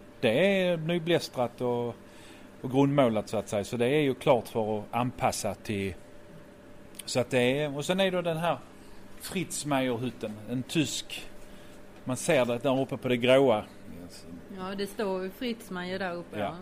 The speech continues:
Speaker 2: ja,
Speaker 1: ja.
Speaker 2: på duken.
Speaker 1: Eh, detta är ju en väldigt vanlig tysk hytt som, eh, alla, de, de sitter till och med på traktorer idag. Alltså man, man har, eh, där som är varmt kör man med dem.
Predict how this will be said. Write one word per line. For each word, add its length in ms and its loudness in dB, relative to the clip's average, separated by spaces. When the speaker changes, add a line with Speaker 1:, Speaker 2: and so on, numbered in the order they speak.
Speaker 2:
ja, 60 -4
Speaker 1:
ja. 80 0
Speaker 2:
på 60 -12
duken. 340 -14
Speaker 1:
Eh, 60 -4
detta 240 2
är 40 4
ju 100 2
en 200 0
väldigt 420 4
vanlig 340 4
tysk 340 -2
hytt 380 -8
som, 500 0
eh, 680 -2
alla, 520 2
de, 240 2
de 180 2
sitter 320 -4
till 200 -2
och 60 2
med 200 0
på 160 -4
traktorer 400 0
idag. 260 6
Alltså 200 -4
man, 360 0
man 320 0
har, 140 -4
eh, 220 -6
där 120 4
som 200 -2
är 80 2
varmt 420 2
kör 180 2
man 180 -4
med 100 -10
dem. 100 -10